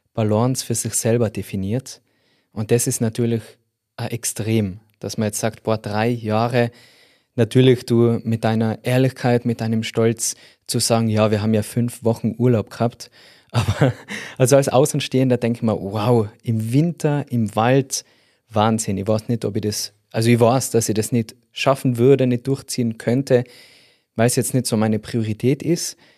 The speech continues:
Aber es ist ja für jeden wichtig, dass man doch eine Balance findet zwischen E-Mails, zwischen Fernsehen, Nachrichten, Instagram, YouTube und dann aber auch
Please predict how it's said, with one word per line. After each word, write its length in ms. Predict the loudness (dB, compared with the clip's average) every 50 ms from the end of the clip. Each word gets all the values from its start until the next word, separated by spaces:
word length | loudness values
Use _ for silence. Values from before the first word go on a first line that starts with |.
| _ _ _ _ _ _ _ _ _ _ -6
Aber 240 | -4 0 2 2
es 120 | 2 2 0
ist 120 | -2 0 0
ja 80 | -2
für 120 | 0 0 -2
jeden 380 | 0 0 0 0 0 0 -2
wichtig, 320 | -2 -4 -4 -8 -10 -4 -4
dass 200 | -4 -4 -2 -2
man 180 | -4 -4 0
doch 280 | 0 0 0 0 -8 -20 _ _ _ _ _ -16
eine 100 | -12 -4
Balance 460 | -2 0 2 2 2 2 0 -4 -6
findet 360 | -6 -6 -6 -6 -6 -8 -12 -14
zwischen 760 | -16 -8 -8 -4 0 0 0 0 0 -2 -2 -4 -4 -8 _ _ _ _ _ _ _ _ _ _ _ _ _ _ _ _ _ -4
E-Mails, 680 | 0 2 2 2 2 2 0 -2 -2 -6 -8 -10 -12 -12
zwischen 400 | -10 -4 -2 -2 -2 0 -4 -4
Fernsehen, 800 | -4 -2 0 2 2 2 2 2 0 -2 -2 -4 -4 -6 -6 -8 -8 -4
Nachrichten, 880 | 0 2 2 2 0 -2 -8 -8 -8 -10 _ -12 -10 -10 -8 -10 -12 -14 _ _ _ _ _ _ _ _ _ _ _ _ _ 0
Instagram, 680 | 2 2 2 2 2 0 0 2 2 2 2 0 -2 -4
YouTube 600 | -2 2 2 2 2 2 -2 -6 -6 -6 -8 -16 _ _ _ _ _ _ _ -2
und 260 | 0 0 0 2 2
dann 140 | 0 0 2
aber 260 | 2 2 0 0 -2
auch 360 | -4 -6 -6 -8 -10 -14 -20